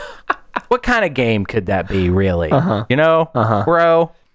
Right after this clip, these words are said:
Speaker 2: Wrestling has Vince McMahon, and we have the Gravity Rift. Is
Speaker 1: Yeah,
Speaker 2: that's,
Speaker 1: I,
Speaker 2: that's
Speaker 1: it's an S tier.
Speaker 2: Yeah.
Speaker 1: I mean, it's like, it would be above S tier if we had something.
Speaker 2: Right.
Speaker 1: It would, it's, like, the best tile
Speaker 2: It's an S plus.
Speaker 1: in the entire game.
Speaker 2: Yeah.
Speaker 1: It is
Speaker 2: Yeah.
Speaker 1: my favorite tile,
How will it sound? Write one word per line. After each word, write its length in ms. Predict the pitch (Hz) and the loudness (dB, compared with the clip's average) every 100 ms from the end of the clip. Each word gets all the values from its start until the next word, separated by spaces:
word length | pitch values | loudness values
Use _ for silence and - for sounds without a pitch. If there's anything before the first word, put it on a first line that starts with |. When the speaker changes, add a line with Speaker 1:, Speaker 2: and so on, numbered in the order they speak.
| _ - _ _ - | _ -20 _ _ 0
Speaker 2:
Wrestling 540 | 143 165 - 196 190 | 2 4 4 2 4
has 200 | 185 147 | 4 4
Vince 260 | 131 156 156 | 4 2 2
McMahon, 720 | 139 127 135 131 123 120 120 | 0 2 0 2 2 2 0
and 200 | - 110 | 0 0
we 160 | 110 123 | 2 2
have 240 | 120 113 | 2 -2
the 80 | 113 | -4
Gravity 480 | 98 92 85 87 82 | 0 0 0 -4 -8
Rift. 500 | 80 78 - - - - | -6 -6 -6 -14 -20 -6
Is 80 | 117 | -2
Speaker 1:
Yeah, 140 | 139 131 | 0 2
Speaker 2:
that's, 240 | 117 - | 0 2
Speaker 1:
I, 60 | - | 0
Speaker 2:
that's 180 | 120 | 2
Speaker 1:
it's 120 | 220 - | 2 0
an 120 | 226 - | -4 -2
S 300 | 143 - - | -2 -2 -8
tier. 500 | - 135 135 127 117 | -4 0 2 4 4
Speaker 2:
Yeah. 200 | 92 92 | 2 0
Speaker 1:
I 100 | 143 | 0
mean, 160 | 160 175 | 0 0
it's 180 | 175 | 0
like, 200 | 220 185 | 0 0
it 60 | 185 | 2
would 100 | 208 | 0
be 100 | 220 | 2
above 440 | 208 120 123 151 120 | 0 2 2 2 2
S 240 | 120 117 | 0 -2
tier 240 | - 120 110 | -2 0 0
if 100 | - | 0
we 120 | 110 | -4
had 320 | 92 95 95 | 0 -2 -2
something. 300 | - - 98 | -2 -4 0
Speaker 2:
Right. 140 | 101 98 | 2 2
Speaker 1:
It 80 | 127 | 2
would, 200 | 147 160 | 0 0
it's, 160 | 151 | -2
like, 160 | 175 156 | -2 -2
the 80 | 156 | -4
best 420 | 127 131 120 - | -2 -2 -4 -6
tile 360 | - 113 92 76 | -2 0 0 -2
Speaker 2:
It's 80 | 92 | -2
an 80 | |
S 180 | 90 95 | -2 -4
plus. 220 | - 110 127 | -4 0 2
Speaker 1:
in 80 | |
the 120 | 120 117 | 2 0
entire 400 | 113 113 110 101 | 0 0 0 -2
game. 320 | 98 87 80 | -2 -4 -4
Speaker 2:
Yeah. 160 | 87 - - | -6 -6 -6
Speaker 1:
It 100 | 151 | 0
is 80 | 196 | 2
Speaker 2:
Yeah. 60 | 220 | 2
Speaker 1:
my 120 | 196 | 0
favorite 500 | - 175 156 139 120 | 0 0 2 0 -2
tile, 460 | 123 85 69 64 | -2 -4 -6 -10